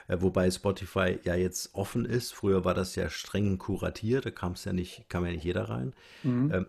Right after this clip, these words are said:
Speaker 1: heute meldest du dich auf einer Website an, gibst dein Feed-U R L durch und dann laufen die Podcast-Folgen da ganz automatisch rein. Also da publisht keiner mehr jede
Speaker 2: Mhm.
Speaker 1: einzelne Folge zu Spotify. So funktioniert das auch grundsätzlich. Also,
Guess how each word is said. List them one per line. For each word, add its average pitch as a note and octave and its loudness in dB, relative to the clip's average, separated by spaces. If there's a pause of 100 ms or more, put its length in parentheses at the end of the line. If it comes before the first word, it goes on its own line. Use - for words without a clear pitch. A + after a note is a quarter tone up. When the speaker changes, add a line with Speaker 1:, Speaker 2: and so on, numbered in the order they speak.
Speaker 1:
heute G2 4
meldest F2+ 2
du F#2+ -4
dich F#2 -4
auf F#2 -4
einer F#2 2
Website F2 0
an, G2 2
gibst F#2+ -4
dein E2+ 0
Feed-U G#2 -2
R F#2+ 2
L F#2 2
durch F#2 2
und F2+ -2
dann E2+ 2
laufen D#2+ 0
die E2+ 0
Podcast-Folgen F2+ -2
da D#2+ -2
ganz E2 -2
automatisch F2+ -2
rein. D2+ -4
Also D#2+ -6
da D#2+ -2
publisht F#2+ -4
keiner F#2 2
mehr E2+ -4 (180)
jede F2+ -2
Speaker 2:
Mhm. - -4
Speaker 1:
einzelne B2+ 4
Folge F2+ 0
zu - -6
Spotify. - -8 (500)
So A2 4
funktioniert A#2 4
das A2+ 4
auch F#2+ 2
grundsätzlich. F#2 2
Also, F2+ 2